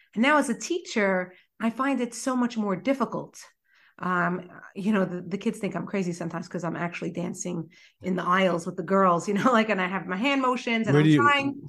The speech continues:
Speaker 2: where do you
Speaker 1: But,
Speaker 2: teach?
Speaker 1: um, the middle school dean at Yavna Academy
Speaker 2: Oh,
Speaker 1: in
Speaker 2: nice. Cool.
Speaker 1: Rapids.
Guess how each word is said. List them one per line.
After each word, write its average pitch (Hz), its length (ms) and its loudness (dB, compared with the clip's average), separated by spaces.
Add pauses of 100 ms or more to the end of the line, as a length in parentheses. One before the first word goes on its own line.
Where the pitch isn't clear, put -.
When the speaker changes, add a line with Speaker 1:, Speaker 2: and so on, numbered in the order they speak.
(160)
Speaker 2:
where 143 140 4
do 147 60 6
you 139 120 4
Speaker 1:
But, 127 80 -2
Speaker 2:
teach? 143 340 0 (320)
Speaker 1:
um, 214 300 4
the 214 60 2
middle 233 200 -2
school 220 240 -8
dean 185 220 -2
at 170 100 -2
Yavna 160 360 -2
Academy - 560 -10 (260)
Speaker 2:
Oh, 143 80 -2
Speaker 1:
in 135 60 2
Speaker 2:
nice. 135 360 0
Cool. 139 100 -4
Speaker 1:
Rapids. 117 200 -6